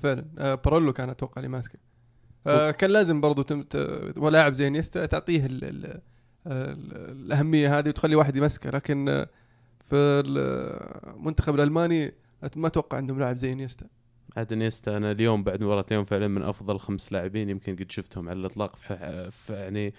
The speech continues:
Speaker 2: متابعتي شخصيا لكرة القدم.
Speaker 1: فعلا إنيستا دايما مظلوم، يعني، آه، في فترته كان م-، كان تشافي ودايما ميسي مع برشلونة،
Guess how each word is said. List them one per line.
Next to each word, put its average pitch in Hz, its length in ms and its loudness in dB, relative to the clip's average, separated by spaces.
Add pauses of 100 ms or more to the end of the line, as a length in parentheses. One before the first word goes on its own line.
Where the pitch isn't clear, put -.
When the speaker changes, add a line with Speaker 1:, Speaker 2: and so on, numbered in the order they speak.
(140)
Speaker 2:
متابعتي 110 460 2
شخصيا 90 400 -8
لكرة - 240 -8
القدم. 92 280 -6
Speaker 1:
فعلا 202 180 10
إنيستا 170 380 6
دايما 156 280 8
مظلوم، 135 300 6
يعني، 131 400 0
آه، - 560 -8
في 135 160 -12
فترته 151 420 4
كان 135 200 0
م-، 135 380 -2
كان 135 400 -4
تشافي 143 360 4
ودايما 135 760 2
ميسي 143 340 2
مع 139 100 0
برشلونة، 139 520 0